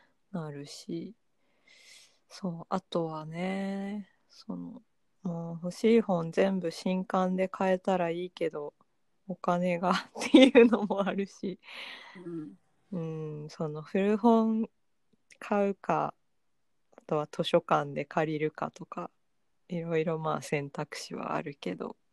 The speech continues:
Speaker 2: うん。
Speaker 1: うん、やっぱりそこもあれだな。応援したい、その若い作家さんだったり、その海外文学とか、あんまりその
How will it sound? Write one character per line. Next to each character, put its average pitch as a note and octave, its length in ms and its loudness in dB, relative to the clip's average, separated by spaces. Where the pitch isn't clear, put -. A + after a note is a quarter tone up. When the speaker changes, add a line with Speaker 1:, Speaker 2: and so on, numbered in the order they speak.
Speaker 2:
う F#3+ 60 -10
ん。 D3+ 260 -8
Speaker 1:
う E3+ 80 -6
ん、 - 20 -8
や D3 100 -10
っ - 80 -16
ぱ A3 120 2
り F#3+ 100 4
そ - 140 -10
こ F#3+ 180 0
も G3 200 -2
あ G3 60 0
れ F#3 120 4
だ G3 180 -4
な。 F#3+ 320 2
応 G3+ 280 2
援 A3 240 2
し - 160 -10
た G#3+ 240 6
い、 F#3 240 -2
そ F3+ 200 -6
の E3 160 -4
若 F#3+ 380 2
い G3 60 -2
作 E3+ 320 -4
家 D#3+ 160 -6
さ E3 240 -2
ん E3 120 -6
だ E3 100 -2
っ D#3+ 60 -6
た D3+ 140 -2
り、 D#3+ 560 -4
そ E3+ 120 -4
の D3 760 -10
海 D3+ 300 -4
外 D3+ 260 0
文 D#3 300 -2
学 D3+ 300 -10
と - 160 -8
か、 D3 200 -6
あ D3 40 -4
ん D3+ 120 -8
ま D3+ 120 -2
り D3+ 140 -6
そ D#3 180 -8
の D3 640 -12